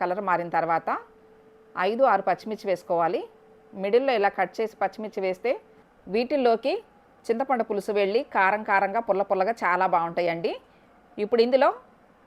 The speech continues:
మనం మిక్సీ పట్టుకున్న మసాలా పేస్ట్ వేసుకోవాలి. నేను మసాలా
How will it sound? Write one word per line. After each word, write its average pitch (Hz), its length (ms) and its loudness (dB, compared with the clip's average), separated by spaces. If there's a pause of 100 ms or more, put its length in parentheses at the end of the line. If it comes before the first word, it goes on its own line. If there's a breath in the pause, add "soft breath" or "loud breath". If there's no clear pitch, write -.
(220)
మనం 233 200 0
మిక్సీ 233 240 -2
పట్టుకున్న 226 360 0
మసాలా 208 300 0
పేస్ట్ 190 260 -4
వేసుకోవాలి. 185 520 4 (580)
నేను 226 200 -2
మసాలా 240 260 0